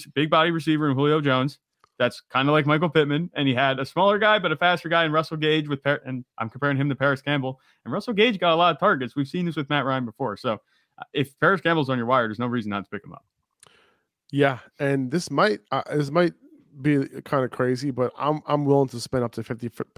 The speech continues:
Speaker 2: fifty percent of my fab on Paris Campbell at this point of the season. Um, there's not many wide receivers who you can kinda start as a top twenty-four option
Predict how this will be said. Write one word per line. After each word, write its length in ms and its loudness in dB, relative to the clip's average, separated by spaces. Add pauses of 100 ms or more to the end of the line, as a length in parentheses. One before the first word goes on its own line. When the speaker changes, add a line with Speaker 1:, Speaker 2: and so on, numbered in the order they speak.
(120)
Speaker 2:
fifty 200 -10
percent 240 -6
of 60 -4
my 80 0
fab 400 -4 (120)
on 120 2
Paris 260 0
Campbell 360 -2
at 160 -4
this 180 -6
point 200 0
of 40 -4
the 80 -2
season. 380 -2 (420)
Um, 380 2 (320)
there's 160 2
not 220 4
many 240 2
wide 240 4
receivers 600 2
who 120 0
you 160 4
can 160 -4
kinda 240 0
start 420 -4
as 120 -4
a 60 -4
top 280 -2
twenty-four 380 0
option 440 -2